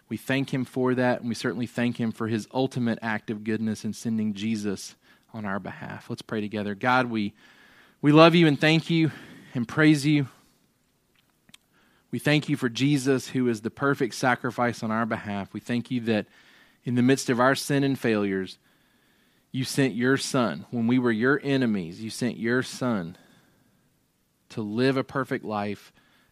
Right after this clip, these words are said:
to die a sacrificial death. And you show that, that he accomplished both of those things by raising him from the dead. It's your proof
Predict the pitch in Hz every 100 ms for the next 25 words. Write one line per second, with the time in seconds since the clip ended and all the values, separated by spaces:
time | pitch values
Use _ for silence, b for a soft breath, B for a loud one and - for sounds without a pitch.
0 | _ - 104 110 117 127 123 - 117 117
1 | 107 117 - 110 104 87 110 - _ _
2 | _ _ _ _ _ _ _ _ _ _
3 | _ _ _ _ _ _ _ _ - 127
4 | 113 107 - 139 143 147 131 - - -
5 | 113 127 120 - 135 - 123 - 127 135
6 | 127 110 104 - 107 104 104 104 98 104
7 | 120 120 120 113 110 113 107 104 98 92
8 | 87 - _ _ _ _ _ _ _ -
9 | 113 - 123 135 - - 147 110 82 -
10 | -